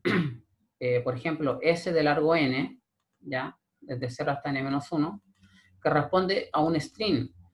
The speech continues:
<clears throat> Hoy día vamos a empezar a ver string, así que vamos, cómo se maneja.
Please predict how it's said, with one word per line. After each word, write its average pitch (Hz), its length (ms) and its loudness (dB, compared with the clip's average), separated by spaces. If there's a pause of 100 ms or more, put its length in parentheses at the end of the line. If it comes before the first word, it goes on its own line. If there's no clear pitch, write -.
(240)
<clears throat> - 720 6
Hoy 143 160 2
día 156 160 6
vamos 180 200 4
a 180 40 2
empezar 175 320 -4
a 175 60 4
ver 175 200 0
string, 160 360 -2
así 117 280 -8
que 135 380 -4 (560)
vamos, 139 360 0 (140)
cómo 147 220 -2
se 151 140 -4
maneja. 147 440 -2